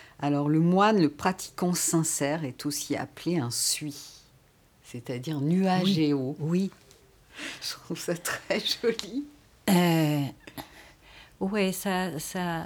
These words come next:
Speaker 2: ça permet, ça, ça donne de la légèreté, euh, dans la vie, euh, pouvoir se, se, se mouvoir dans le ciel sans y laisser de traces. Mais en même temps, un nuage, il est destiné à laisser retomber la pluie, hein.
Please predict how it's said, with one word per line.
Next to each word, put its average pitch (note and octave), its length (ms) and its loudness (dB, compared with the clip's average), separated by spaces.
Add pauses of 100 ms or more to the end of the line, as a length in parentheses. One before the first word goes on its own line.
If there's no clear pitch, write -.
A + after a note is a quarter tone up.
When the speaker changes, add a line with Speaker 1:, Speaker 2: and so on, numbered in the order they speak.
Speaker 2:
ça - 220 -6
permet, A3 460 -4
ça, - 160 -4 (800)
ça F3+ 200 -4
donne A3+ 240 2
de B3 100 2
la F3+ 180 0
légèreté, E3 880 -2 (1300)
euh, C#3 400 -2
dans D3 200 0
la D3 140 0
vie, F3 560 -2 (100)
euh, D3 440 0 (100)
pouvoir A3 320 -2
se, F3 320 -2
se, E3+ 380 -4
se - 160 -4
mouvoir F#3 500 -2
dans F3+ 160 -2
le E3+ 60 -4
ciel F3 480 -2
sans E3 340 -4
y E3+ 80 -2
laisser E3 320 -4
de D#3+ 60 -8 (100)
traces. - 560 -10 (480)
Mais D#3 60 4
en - 40 4
même F3 180 2
temps, A3+ 180 -4
un G3+ 100 0
nuage, F#3+ 380 0
il G3 160 0
est F3 80 2
destiné F3 600 -4
à G3 120 -2
laisser E3+ 260 -4
retomber E3 480 -2
la D#3+ 100 0
pluie, G3+ 480 -4
hein. F3+ 140 -4